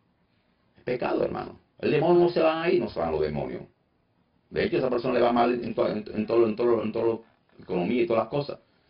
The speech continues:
Pecado. El problema es el pecado, el pecado. Hay que identificar el pecado, que es la causa. Los demonios actúan, vienen a robar, matar,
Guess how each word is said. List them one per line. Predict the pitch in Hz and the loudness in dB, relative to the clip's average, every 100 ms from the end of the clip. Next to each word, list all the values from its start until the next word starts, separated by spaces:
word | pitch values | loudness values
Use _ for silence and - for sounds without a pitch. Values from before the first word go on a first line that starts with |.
| _ _ | _ _
Pecado. | 104 - - - - | -6 0 0 0 -2
El | |
problema | - 85 101 | -4 -2 0
es | 127 | 0
el | 117 | 0
pecado, | - - - 95 87 | -4 -4 0 2 2
el | 80 | 0
pecado. | - - - 101 87 | -2 -4 0 2 2
Hay | |
que | 95 117 | 2 2
identificar | 110 110 - 95 - 90 | 2 -4 -8 -6 -2 0
el | 107 | 0
pecado, | - - 101 90 85 | -2 -2 2 2 2
que | 90 | 0
es | |
la | 82 80 | 0 0
causa. | 104 101 98 - - _ _ _ _ _ _ _ _ _ _ _ | 0 0 0 -8 -10 _ _ _ _ _ _ _ _ _ _ _
Los | 95 | 0
demonios | 95 85 131 | 2 2 4
actúan, | 139 - 175 180 - - | 2 2 0 0 -2 -8
vienen | 95 101 | -4 -2
a | |
robar, | 98 98 | 2 2
matar, | 107 107 104 | 2 2 0